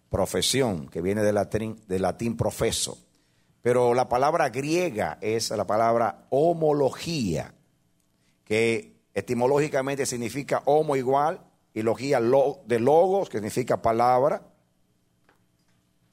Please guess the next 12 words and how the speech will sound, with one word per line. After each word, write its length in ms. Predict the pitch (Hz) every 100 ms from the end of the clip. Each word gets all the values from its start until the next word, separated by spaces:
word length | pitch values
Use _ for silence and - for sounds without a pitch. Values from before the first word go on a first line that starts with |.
| -
y 440 | 147 156 170 - _ _ _ -
la, 340 | 139 139 - -
se 160 | 151
traduce 480 | 135 143 151 233 190
en 40 | 156
la 100 | 131
Biblia 400 | 156 160 143 -
como 420 | 147 151 143 143 - _ _ _ _ -
una 340 | 151 180 170
declaración 1160 | 135 139 - 120 113 107 95 - 127 104 73 60 _ _ _ _ _ _ _ _
o 120 | - 117
una 500 | 135 156 151 -